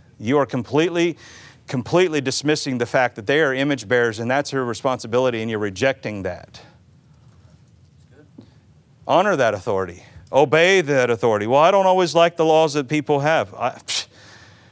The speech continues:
just like going back to the parents. Not everything you have to do is something you want to do, but respect the authority that God has put over your life. Let me give you another one here. Brother Seth, <clears throat> this one's for you. Um, pastors.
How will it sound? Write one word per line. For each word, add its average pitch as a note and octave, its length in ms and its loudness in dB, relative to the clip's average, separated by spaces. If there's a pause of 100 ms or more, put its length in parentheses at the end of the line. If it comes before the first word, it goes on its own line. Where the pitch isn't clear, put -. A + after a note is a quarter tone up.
(220)
just C#3 200 -2
like D#3+ 200 2
going E3+ 180 2
back E3+ 200 4
to G3 80 -6
the E3+ 80 -4
parents. F3+ 600 -2 (380)
Not C#3 240 2
everything F#3 360 0
you E3+ 140 -2
have D#3+ 200 0
to C#3+ 60 -4
do D#3 260 0
is B2 100 -4
something C#3 280 -2
you C3 140 -2
want D3+ 220 0
to - 20 -2
do, B2+ 140 -2
but A2+ 140 -2
respect C3 420 -2
the B2 80 -4
authority C3 480 -2
that A2 160 -6
God A2+ 240 2
has C3 180 -4
put A2+ 180 0
over G#2+ 200 -2
your A2+ 100 2
life. A#2 240 2 (300)
Let - 80 -16
me G#2+ 80 -4
give A#2+ 80 0
you C3 40 0
another C3+ 220 2
one A2+ 140 0
here. G#2 200 -2
Brother G#2+ 220 0
Seth, D3+ 500 0 (120)
<clears throat> A2+ 400 -14
this C3 180 -4
one's B2+ 160 -8
for B2 140 -6
you. C3 400 0 (720)
Um, G2+ 340 -2 (1040)
pastors. C#3 680 -2